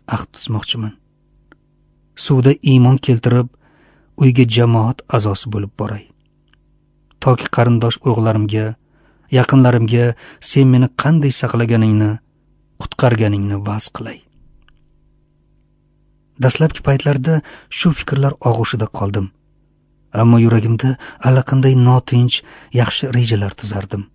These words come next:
O'zgarishga biror ishora yo'q. O'tkir xotiram o'tmaslashib qolgan. Hamma narsa to'g'risida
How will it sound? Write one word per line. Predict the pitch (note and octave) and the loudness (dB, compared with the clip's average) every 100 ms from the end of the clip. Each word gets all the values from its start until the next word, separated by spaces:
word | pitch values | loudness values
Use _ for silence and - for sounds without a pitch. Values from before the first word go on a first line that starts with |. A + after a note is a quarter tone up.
| _ _ _ _ _ _ | _ _ _ _ _ _
O'zgarishga | - A2+ A#2+ A#2 - B2+ B2+ - - - | -2 0 2 0 -2 -2 -2 -6 -20 -12
biror | A2 A2+ C#3 - | -4 0 -2 -4
ishora | - B2+ A2 | -6 -2 -2
yo'q. | G#2 G2+ G2 - _ _ _ _ _ _ _ _ | -2 -2 -6 -10 _ _ _ _ _ _ _ _
O'tkir | C3+ B2 - E3+ | 0 0 0 -4
xotiram | - C3+ - C3 C3 - _ | -2 -2 0 0 0 -2 _
o'tmaslashib | - C3+ - A2+ - G#2 - | -2 -2 0 -4 -2 -8 -8
qolgan. | - G2+ G2 G2 G2 _ _ _ _ _ _ - | -10 -10 -6 -8 -10 _ _ _ _ _ _ -4
Hamma | E3 F3 D3+ D3 | 2 2 2 2
narsa | C3+ - C3 | 0 -2 -4
to'g'risida | B2 A2+ G#2 - | -4 -4 -4 -6